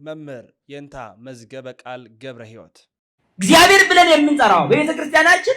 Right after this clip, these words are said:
Speaker 2: ማንን ነው? ስንት አካል አለው? እስኪ መልሱ። እግዚአብሔር ስንት አካል አለው? መልሱ። ስንት አካል? ሶስት አካል።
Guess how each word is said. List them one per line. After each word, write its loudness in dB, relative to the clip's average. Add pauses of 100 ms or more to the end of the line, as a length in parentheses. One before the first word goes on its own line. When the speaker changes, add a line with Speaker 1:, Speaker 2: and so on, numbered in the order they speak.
Speaker 2:
ማንን 4
ነው? -8 (1000)
ስንት 2
አካል 4
አለው? 0 (1500)
እስኪ -14
መልሱ። -4 (1500)
እግዚአብሔር 2
ስንት -6
አካል 2
አለው? -4 (1900)
መልሱ። -2 (1300)
ስንት 0
አካል? 0 (1000)
ሶስት -10
አካል። -8